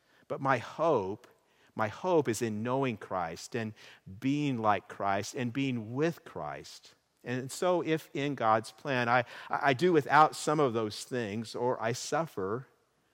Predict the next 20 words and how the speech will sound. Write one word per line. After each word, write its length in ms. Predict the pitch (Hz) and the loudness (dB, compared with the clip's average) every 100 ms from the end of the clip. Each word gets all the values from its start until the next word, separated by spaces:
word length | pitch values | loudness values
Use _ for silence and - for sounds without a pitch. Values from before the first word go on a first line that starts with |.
| _ - | _ -6
I 200 | 104 123 | -2 0
will 200 | 143 143 | 0 -2
still 300 | - 120 101 | -2 -2 -2
be 120 | 110 | -2
satisfied 720 | - 131 131 127 - 80 82 | -6 -6 -6 -6 -8 -8 -8
because 320 | 92 - 110 - | -10 -8 -8 -6
my 140 | 95 | -8
hope 380 | 101 143 156 120 | -4 0 0 -2
is 180 | 98 - | -6 -4
in 320 | 127 135 120 | -2 -2 -4
who 160 | 131 127 | -6 -8
God 340 | 117 107 110 | -2 0 0
is 240 | 104 104 - | -2 -8 -10
for 300 | - 92 87 | -10 -10 -8
me 240 | 95 117 - - - _ | -10 -10 -12 -20 -20 _
and 280 | 135 156 156 | -2 -2 0
what 240 | 151 - | -2 0
God 320 | 117 110 110 | 2 4 4
is 220 | 113 113 101 | 2 -8 -8
doing 540 | 98 95 95 95 | -10 -8 -8 -8